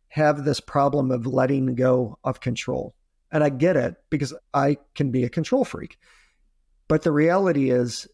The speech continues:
I am better because of the people that I work with. I do a lot of work in the state of Washington. I'm a lead advisor for all the directors of teaching and learning. I work in a group with people from the Washington Association of School Administrators.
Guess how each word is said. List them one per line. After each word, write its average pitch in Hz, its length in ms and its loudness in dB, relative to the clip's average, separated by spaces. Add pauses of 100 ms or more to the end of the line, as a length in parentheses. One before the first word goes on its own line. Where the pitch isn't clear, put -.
(300)
I 143 120 2
am 135 300 2
better 127 580 0
because 139 240 0
of 127 100 -2
the 123 60 -4
people 135 320 -2
that 113 160 -6
I 110 80 -4
work 117 320 -6
with. - 260 -8
I 147 140 0
do 156 180 4
a - 20 4
lot 139 200 4
of 135 60 2
work 139 200 2
in 139 80 -2
the 120 60 -4
state 127 260 0
of 120 60 -2
Washington. 120 580 -2
I'm 123 160 -2
a 117 40 -2
lead 127 360 2
advisor 120 580 0
for 127 220 0
all 127 140 4
the 120 100 0
directors 123 460 0
of 110 60 -10
teaching 123 360 -2
and 117 80 -4
learning. 117 300 0
I 117 60 0
work 120 220 -2
in 127 80 -2
a 117 60 -4
group 117 320 -4
with 123 180 -2 (600)
people 139 180 0
from 131 220 0
the 123 260 2
Washington 139 300 0
Association 131 560 -2
of 123 60 -4
School 139 220 0
Administrators. 127 720 -2